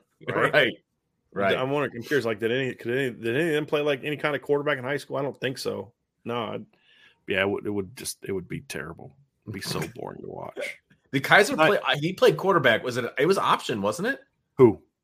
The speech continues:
Speaker 1: Did Kizer? Did it, was it option quarterback
Speaker 2: No,
Speaker 1: that he
Speaker 2: Malik.
Speaker 1: played?
Speaker 2: Malik played in, uh,
Speaker 1: Did
Speaker 2: like,
Speaker 1: Malik
Speaker 2: a
Speaker 1: play
Speaker 2: V A.
Speaker 1: option?
Speaker 2: Yeah, he
Speaker 1: Okay.
Speaker 2: played
Speaker 1: No, I
Speaker 2: quarterback.
Speaker 1: meant, I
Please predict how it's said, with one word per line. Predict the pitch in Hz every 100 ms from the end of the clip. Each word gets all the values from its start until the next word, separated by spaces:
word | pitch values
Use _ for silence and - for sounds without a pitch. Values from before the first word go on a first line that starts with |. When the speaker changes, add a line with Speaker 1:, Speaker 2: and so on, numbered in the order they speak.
| _
Speaker 1:
Did | 127 131
Kizer? | 131 135 147 170 190 -
Did | 143 135
it, |
was | 135 131
it | 117
option | 131 - 185 160
quarterback | - 175 - 120 104
Speaker 2:
No, | 117
Speaker 1:
that |
he | 135 123
Speaker 2:
Malik. |
Speaker 1:
played? | - 85 - _ _ _
Speaker 2:
Malik | - 113 127 127
played | - 113 101
in, | 98
uh, | 98 90
Speaker 1:
Did | 90 117
Speaker 2:
like, | 110
Speaker 1:
Malik | 117
Speaker 2:
a |
Speaker 1:
play | - 127
Speaker 2:
V |
A. |
Speaker 1:
option? | 123 123 - 135 139
Speaker 2:
Yeah, | -
he |
Speaker 1:
Okay. | 107
Speaker 2:
played | 82
Speaker 1:
No, | - _ -
I | - -
Speaker 2:
quarterback. | - 98 147
Speaker 1:
meant, | 175
I | 151